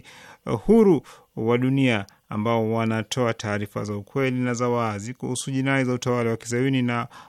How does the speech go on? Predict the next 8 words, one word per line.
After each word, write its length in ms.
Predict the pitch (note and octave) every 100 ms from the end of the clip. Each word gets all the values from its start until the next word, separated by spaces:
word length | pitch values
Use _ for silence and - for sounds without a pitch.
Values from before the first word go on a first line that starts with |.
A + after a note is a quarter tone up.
| _ -
wala 380 | B2 C#3+ C#3+ A#2+
hawapuuzi 720 | A2 B2+ B2 B2 A#2+ A2+ G#2
hatua 380 | G2+ A2+ B2 A2+
zisizokubalika 920 | G#2+ - G#2+ - A2 A2+ B2+ A#2+ G#2+
za 100 | A#2
utawala 340 | A2+ A#2+ G#2+
huo 180 | G#2 A2
ghasibu. 480 | G#2+ - C#3 A#2+